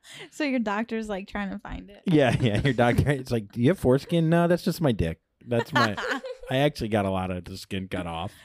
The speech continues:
Speaker 1: Sometimes when I get, like, so when you get a pap smear,
Speaker 2: Yeah.
Speaker 1: they lube, they put lube on you
Speaker 2: Oh.
Speaker 1: because they are, like, putting a big
Speaker 2: Are you worried
Speaker 1: thing
Speaker 2: about
Speaker 1: up
Speaker 2: getting
Speaker 1: you,
Speaker 2: wet?
Speaker 1: or your doctor will, like,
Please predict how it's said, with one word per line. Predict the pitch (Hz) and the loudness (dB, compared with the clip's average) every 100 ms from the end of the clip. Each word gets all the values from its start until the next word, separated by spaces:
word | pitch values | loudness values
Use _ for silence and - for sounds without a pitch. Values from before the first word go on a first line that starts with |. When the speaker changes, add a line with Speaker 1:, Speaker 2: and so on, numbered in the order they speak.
| - | -20
Speaker 1:
Sometimes | - 254 247 349 381 370 | -6 -4 -2 -2 -4 -6
when | 294 254 | -6 -4
I | |
get, | 226 226 214 190 - - | -4 -6 -6 -8 -12 -8
like, | 220 190 - _ | -6 -6 -12 _
so | - 254 214 | -8 -4 -2
when | 214 220 | -4 -6
you | 220 | -6
get | 247 269 | -4 -2
a | 240 190 - _ _ _ | -2 -4 -10 _ _ _
pap | 233 196 - | -8 -8 -8
smear, | 240 247 269 311 - _ _ 139 | -8 -6 -6 -10 -14 _ _ -2
Speaker 2:
Yeah. | 107 | -2
Speaker 1:
they | 208 240 247 | 0 0 -2
lube, | 208 196 247 214 175 - | -4 -4 -4 -4 -8 -6
they | 226 226 | -6 -4
put | 262 185 | -6 -6
lube | 202 208 | -8 -6
on | 233 254 | -6 -6
you | 277 294 330 | -6 -10 -14
Speaker 2:
Oh. | _ - | _ -8
Speaker 1:
because | 226 214 226 220 214 214 208 _ | -2 2 4 2 0 -4 -12 _
they | 208 190 190 - | -8 -6 -8 -6
are, | 220 208 214 - | -4 -4 -6 -8
like, | 214 202 | -8 -8
putting | - 254 240 | -4 -2 -2
a | 208 | -4
big | 190 - 220 | -8 0 4
Speaker 2:
Are | |
you | 107 | 6
worried | 101 | 6
Speaker 1:
thing | 104 | 6
Speaker 2:
about | 101 | 6
Speaker 1:
up | |
Speaker 2:
getting | 104 101 98 | 6 6 6
Speaker 1:
you, | |
Speaker 2:
wet? | 98 147 - _ _ - | 6 4 0 _ _ -4
Speaker 1:
or | 240 | -2
your | 247 226 226 | -2 -4 -6
doctor | 214 208 262 - 226 202 | -6 -4 -6 -6 -6 -4
will, | 208 | -6
like, | 202 196 | -6 -8